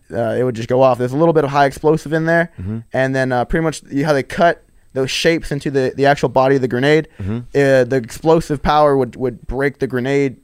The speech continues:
Speaker 1: fragments on those cuts,
Speaker 2: Mm-hmm.
Speaker 1: and that would be your fragmentation. Uh, early grenades were usually, were, were really used more for, for taking enemy positions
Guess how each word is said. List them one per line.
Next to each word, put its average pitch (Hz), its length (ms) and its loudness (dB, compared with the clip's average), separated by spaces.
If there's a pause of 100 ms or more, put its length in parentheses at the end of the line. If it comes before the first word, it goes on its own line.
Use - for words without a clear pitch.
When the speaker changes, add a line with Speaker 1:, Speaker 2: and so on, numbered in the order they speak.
Speaker 1:
fragments 135 600 0
on 135 240 -2
those 127 380 -2 (280)
cuts, - 400 0 (120)
Speaker 2:
Mm-hmm. 104 200 -8
Speaker 1:
and 131 100 -4
that 139 80 4
would 131 120 2
be 131 80 0
your 120 140 -2
fragmentation. 123 760 0 (560)
Uh, 123 180 2
early 185 240 4
grenades 165 460 2
were 139 100 0
usually, 151 340 2
were, 127 220 0
were 123 160 -2
really 143 220 2
used 143 300 -2
more 131 440 2
for, 117 680 -2 (200)
for 107 400 -4 (240)
taking 151 380 2
enemy 156 260 0
positions 165 640 -2